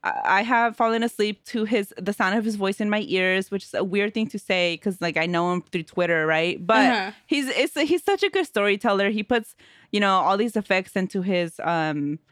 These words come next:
Speaker 1: it's like a soothing bedtime story, uh,
Speaker 2: Mm-hmm.
Speaker 1: but it's also creepy
Speaker 2: For, for,
Speaker 1: because of
Speaker 2: for
Speaker 1: the
Speaker 2: us.
Speaker 1: stories
Speaker 2: <laughs> For,
Speaker 1: themselves.
Speaker 2: for crazy
Speaker 1: Yes,
Speaker 2: people
Speaker 1: yeah,
Speaker 2: like
Speaker 1: it's
Speaker 2: us.
Speaker 1: soothing
Speaker 2: <laughs>
Speaker 1: for us, yeah. But yeah, uh, his whole podcast is good, but because this is a spooky recommendation, I specifically recommend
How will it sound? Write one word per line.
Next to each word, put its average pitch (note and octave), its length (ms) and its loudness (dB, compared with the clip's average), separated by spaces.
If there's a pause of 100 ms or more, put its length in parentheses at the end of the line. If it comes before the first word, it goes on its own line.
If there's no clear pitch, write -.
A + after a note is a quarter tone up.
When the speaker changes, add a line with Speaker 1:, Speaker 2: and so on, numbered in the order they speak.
Speaker 1:
it's C4 140 -2
like F4 160 0
a G4+ 80 0
soothing G#3+ 400 0
bedtime D#3 400 -2
story, D3 520 -2
uh, F#3+ 40 -4
Speaker 2:
Mm-hmm. E3 300 0
Speaker 1:
but F#3 140 0
it's G3 180 -2
also G3+ 240 -2
creepy D3+ 420 -6
Speaker 2:
For, A#3+ 220 2 (100)
for, C4+ 140 0
Speaker 1:
because G3+ 180 2
of A3 60 2
Speaker 2:
for A3 80 4
Speaker 1:
the G#3+ 40 4
Speaker 2:
us. G#3+ 120 4
Speaker 1:
stories E3+ 300 2
Speaker 2:
<laughs> - 20 -18
For, E3 80 -2
Speaker 1:
themselves. E4+ 520 2
Speaker 2:
for D4+ 200 2
crazy F4 180 2
Speaker 1:
Yes, D4+ 300 4
Speaker 2:
people C#4 240 4
Speaker 1:
yeah, C#4 80 6
Speaker 2:
like B3 140 4
Speaker 1:
it's A#3+ 160 4
Speaker 2:
us. C4+ 80 -6
Speaker 1:
soothing F#4 320 4
Speaker 2:
<laughs> F4 60 2
Speaker 1:
for G#3 160 6
us, E3+ 300 2 (100)
yeah. G#3 380 4 (540)
But C#4 340 2
yeah, B3 500 2
uh, A#3 220 4
his C#4+ 200 -2
whole G4+ 220 2
podcast D#4+ 360 0
is A#3+ 120 -2
good, G3 300 0
but F#3 160 0
because G#3 320 -2
this G#3+ 240 -4
is G#3 200 0
a - 120 0
spooky B3 340 -2
recommendation, F3 720 0
I E3 120 0
specifically A3 720 -2
recommend D#3+ 760 0